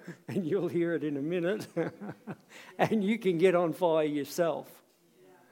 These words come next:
That's your two choices. Your choice. I know which one is the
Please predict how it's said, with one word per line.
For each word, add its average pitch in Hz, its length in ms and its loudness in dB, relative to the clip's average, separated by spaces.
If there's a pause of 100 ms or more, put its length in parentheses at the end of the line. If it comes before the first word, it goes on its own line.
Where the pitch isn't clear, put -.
(280)
That's 233 220 2
your 226 80 -2
two 214 180 4
choices. 208 760 0 (640)
Your 208 100 4
choice. 190 480 -2 (2250)
I 139 80 -4
know 156 160 -2
which 143 260 -8
one 139 320 -4 (200)
is 123 260 -8
the 123 300 -8